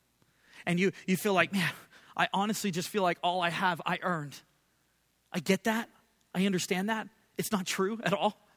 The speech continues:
And so here's what I want you to do. This week, I want you to think about your greatest accomplishment, the greatest success that you've ever had in your life.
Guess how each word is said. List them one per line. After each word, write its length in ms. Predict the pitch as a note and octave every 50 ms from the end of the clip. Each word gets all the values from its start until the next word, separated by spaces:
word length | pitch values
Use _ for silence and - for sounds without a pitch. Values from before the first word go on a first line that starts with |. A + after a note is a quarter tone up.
| _ _ _ _ -
And 80 | G#3 -
so 100 | - G#3
here's 160 | E3 A#3+ F#3+
what 80 | G#3+ G#3+
I 40 |
want 140 | G3+ G#3 F#3
you 60 | F#3
to 180 | F#3 D#3+ D#3+ C3+
do. 40 | - _ _ _ _ _ _ _ _ _ _ _ _ _ _ -
This 140 | - G#3+ -
week, 160 | B3 A#3+ -
I 40 | A3
want 120 | A3+ A3 G3
you 80 | F#3+
to 60 | E3+
think 140 | - A3+ - G3
about 220 | F#3 F#3 E3+ - - - -
your 120 | F#3 F#3 E3
greatest 360 | C#3+ E3+ F#3 G3 G#3+ G3 -
accomplishment, 580 | G#3+ - - F#3 F3+ D#3 E3 D3 - D#3+ C#3+ -
the 60 | G3
greatest 380 | D3 - G#3 G#3+ B3 A3+ - -
success 540 | A3 G3+ - - - A#3 A3+ G3 - - - - - F3+
that 140 | - B3 G3
you've 180 | G#3 A3 G3 - -
ever 240 | F#3+ G3 F3+ G3+ F#3
had 300 | D3+ F3 E3 D3+ C#3 D3
in 100 | E3 D#3
your 120 | D#3+ D#3 D3+
life. 440 | D3 B2+ A#2 - - - - -